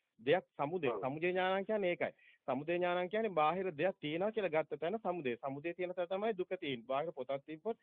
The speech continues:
Speaker 1: ඒකට ඇලෙනවා, ගැටෙනවා. අපිට පුරුදු සංඥා වලට අපි ඇලෙනවා, නුහුරුදු සංඥා වලට ගැටෙනවා. එතකොට අපි
Speaker 2: ඔව්.
Speaker 1: බාහිර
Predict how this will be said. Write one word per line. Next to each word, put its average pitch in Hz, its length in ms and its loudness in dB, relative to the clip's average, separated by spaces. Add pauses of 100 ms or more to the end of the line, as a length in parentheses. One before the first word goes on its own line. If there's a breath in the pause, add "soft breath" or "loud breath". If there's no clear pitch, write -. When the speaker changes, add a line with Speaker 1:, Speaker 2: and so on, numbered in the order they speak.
(160)
Speaker 1:
ඒකට 139 280 -4
ඇලෙනවා, 147 600 0
ගැටෙනවා. 151 500 0 (340)
අපිට 143 260 -6
පුරුදු 139 280 -6
සංඥා 151 440 0
වලට 156 180 0
අපි 135 280 0
ඇලෙනවා, 131 380 0 (140)
නුහුරුදු 165 440 -2
සංඥා 156 380 0
වලට 185 180 -2
ගැටෙනවා. 175 380 2 (140 soft breath)
එතකොට - 380 2
අපි 131 200 -4
Speaker 2:
ඔව්. 156 60 -4
Speaker 1:
බාහිර 151 600 2